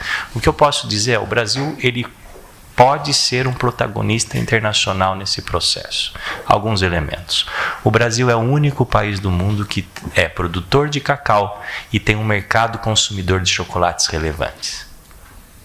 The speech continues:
Somos únicos no mundo quanto a isso. Segundo, a capacidade que nós temos em regeneração, recomposição do partido de área degradada em florestas ou sistemas agroflorestais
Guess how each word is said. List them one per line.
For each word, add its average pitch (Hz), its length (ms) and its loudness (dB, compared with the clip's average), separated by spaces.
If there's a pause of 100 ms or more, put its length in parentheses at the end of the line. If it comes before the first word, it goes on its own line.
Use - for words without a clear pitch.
(280)
Somos 95 360 2
únicos 90 440 2
no - 80 0
mundo 80 240 2
quanto - 300 -2
a - 120 0
isso. - 300 -6 (320)
Segundo, 90 680 0 (340)
a - 80 -6
capacidade 107 760 2
que - 120 -2
nós 117 180 0
temos 104 320 0
em 98 120 4
regeneração, 104 880 2
recomposição 90 840 2
do 113 100 -2
partido 98 600 -2
de 95 140 2
área 95 180 0
degradada 90 680 2
em 90 80 -2
florestas 90 680 0
ou 90 80 0
sistemas 98 560 -2
agroflorestais 90 1120 0